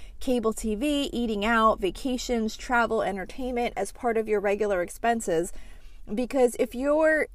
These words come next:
in a situation where you're living off of your emergency fund for a period of time,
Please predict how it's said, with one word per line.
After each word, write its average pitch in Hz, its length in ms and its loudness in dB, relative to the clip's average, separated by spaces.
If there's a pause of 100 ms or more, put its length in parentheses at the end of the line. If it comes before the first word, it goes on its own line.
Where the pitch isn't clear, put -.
in 240 140 2
a 226 100 0
situation 202 960 -2 (800)
where 202 180 8
you're 196 360 8 (220)
living 214 440 6
off 226 320 4
of 247 100 0
your 247 200 4
emergency 254 580 -2
fund 262 300 0
for 277 140 0
a 254 60 -2
period 269 340 0
of 254 120 -2
time, 269 440 0